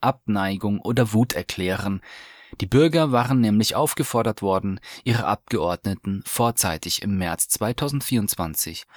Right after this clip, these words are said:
und dann erneut im Mai zweitausendfünfundzwanzig neu zu wählen. Mehrere Korruptionsskandale und Interessenkonflikte hatten zu dieser Instabilität geführt.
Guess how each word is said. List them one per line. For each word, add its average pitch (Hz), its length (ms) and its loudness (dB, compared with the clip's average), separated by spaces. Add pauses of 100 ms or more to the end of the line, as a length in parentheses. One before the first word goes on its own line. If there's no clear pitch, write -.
(140)
und 95 160 -2
dann 120 160 4
erneut 104 480 2
im 107 200 0
Mai 85 240 0
zweitausendfünfundzwanzig 92 1400 -4
neu 78 400 -6
zu 104 220 -4
wählen. 69 440 -10 (800)
Mehrere 92 560 2
Korruptionsskandale 98 1300 0
und 107 180 0
Interessenkonflikte 107 1200 -2
hatten 110 240 -2
zu - 120 0
dieser 123 300 0
Instabilität 107 920 -2
geführt. - 640 0